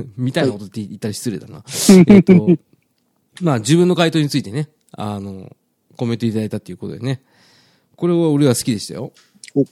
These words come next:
Speaker 2: クイズ王西村ってのは何なんですか？
Speaker 1: あの、ギミアブレイクに出てきた、
Speaker 2: お。
Speaker 1: クイズ王西村ですよ。
Speaker 2: おー。
Speaker 1: うん。
Speaker 2: なんかファミコンぐらいの頃にゲームとか出てませんでしたっけ？
Speaker 1: あー、出てた気がする、ギミアブレイク。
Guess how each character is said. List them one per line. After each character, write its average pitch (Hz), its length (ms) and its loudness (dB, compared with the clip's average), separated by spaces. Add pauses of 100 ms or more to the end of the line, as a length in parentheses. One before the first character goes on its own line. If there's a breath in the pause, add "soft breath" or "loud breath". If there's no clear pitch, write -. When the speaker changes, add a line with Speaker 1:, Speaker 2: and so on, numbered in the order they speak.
(380 loud breath)
Speaker 2:
ク 208 100 6
イ 202 60 6
ズ 208 100 6
王 151 80 10
西 123 220 2
村 135 140 0
っ - 40 -20
て 113 100 -20
の 110 80 -16
は 107 60 -20
何 127 140 -4
な 110 60 -10
ん - 20 -20
で - 60 -6
す - 40 -8
か？ 160 180 -4 (680)
Speaker 1:
あ 131 180 -2
の、 123 260 -2
ギ 117 160 -4
ミ 170 160 2
ア 180 60 0
ブ 170 120 0
レ 180 80 2
イ 156 40 0
ク 120 120 -6
に 107 140 -6
出 104 140 -8
て 110 80 -10
き - 80 -20
た、 110 360 -10 (240 loud breath)
Speaker 2:
お。 135 100 2
Speaker 1:
ク 139 180 2
イ 165 60 6
ズ 147 120 -2
王 131 120 2
西 120 240 -2
村 123 160 0
で 101 100 -10
す - 100 -10
よ。 87 140 -16 (260)
Speaker 2:
お 143 60 2
ー。 135 380 6
Speaker 1:
う 107 40 -12
ん。 - 20 -20 (1000 loud breath)
Speaker 2:
な 180 80 2
ん - 20 4
か 147 100 0
フ 143 100 0
ァ 147 40 6
ミ 175 100 6
コ 190 120 4
ン 190 140 4 (320)
ぐ 196 140 6
ら 170 100 2
い 135 40 4
の 131 100 0
頃 127 160 -4
に 117 140 -4
ゲ 175 140 4
ー 175 60 6
ム 135 60 4
と 117 80 -4
か - 100 -12
出 120 120 -20
て 123 80 -14
ま 131 100 -14
せ 147 100 -6
ん 117 40 -2
で 107 80 -8
し - 60 -10
た - 80 -20
っ - 100 -20
け？ - 120 -20 (500)
Speaker 1:
あ 123 280 -4
ー、 - 20 -4
出 131 160 0
て 165 120 -2
た 135 140 -4
気 117 160 -8
が 123 120 -4
す 123 160 -10
る、 117 160 -6
ギ 107 200 -10
ミ 110 160 -8
ア 107 60 -8
ブ 104 160 -12
レ 107 120 -10
イ 101 60 -14
ク。 - 300 -20